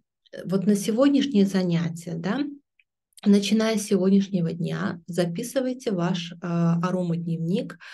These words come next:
ваше состояние на сегодняшний день по шкале сознания Дэвида Хокинса. А, это очень важно зафиксировать, да, вот на первом домашнем задании мы с вами говорили в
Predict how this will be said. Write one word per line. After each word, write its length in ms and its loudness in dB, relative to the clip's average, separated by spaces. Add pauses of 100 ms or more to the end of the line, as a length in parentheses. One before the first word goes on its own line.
(320)
ваше 340 0
состояние 880 -2
на 160 -4
сегодняшний 720 -6
день 380 -8
по 260 -6 (100)
шкале 640 -6
сознания 680 -4
Дэвида 420 -8
Хокинса. 640 -10 (840)
А, 680 2
это 220 0
очень 280 -2
важно 460 -4
зафиксировать, 840 -8
да, 140 -4
вот 160 -6
на 160 -4
первом 340 -4
домашнем 480 -4
задании 460 -4
мы 140 -2
с 100 -8
вами 180 -4
говорили 440 0
в 180 -18